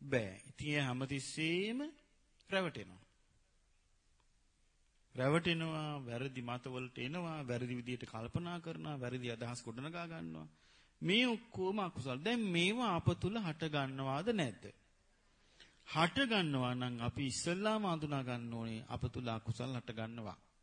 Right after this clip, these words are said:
මේ අකුසල් අපට හිතසුව පිණිස පවතීද, අහිත පිණිස පවතීද? ඔව්, ඒ අකුසල් ඇති වෙලා ලෝකෙ කිසි කෙනෙකුට ඒක හිතසුව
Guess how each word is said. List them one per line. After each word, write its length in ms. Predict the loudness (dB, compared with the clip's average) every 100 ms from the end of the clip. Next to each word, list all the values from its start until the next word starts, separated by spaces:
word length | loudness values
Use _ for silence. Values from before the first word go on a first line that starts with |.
| _ _ _ _ _ _ _ _ -20 -20 -20 -20 -10 6
මේ 200 | 10 10
අකුසල් 520 | 10 4 2 2 2
අපට 220 | 0 0
හිතසුව 460 | 0 0 0 -2 -2 -4
පිණිස 340 | -2 -2 -2
පවතීද, 640 | -2 0 0 0 -2 -2 -2 -4 -6 -2
අහිත 280 | 0 2 0
පිණිස 280 | -4 -6 -6
පවතීද? 500 | -4 -4 -6 -12 -14 -18 _ _ _ _ _ _ _ _ _ _ _ _ _ _ _ -2
ඔව්, 140 | 2
ඒ 120 | 4
අකුසල් 480 | 2 0 2 2 2
ඇති 180 | 2 2
වෙලා 280 | 0 0 0
ලෝකෙ 320 | 0 0 -2
කිසි 260 | -4 -4 -2
කෙනෙකුට 380 | -2 -4 -4 -4
ඒක 260 | -2 -2 -2 -2 -6 _ _ _ _ _ _ _ _ _ _ _ -18
හිතසුව 560 | -10 -6 -2 -2 -2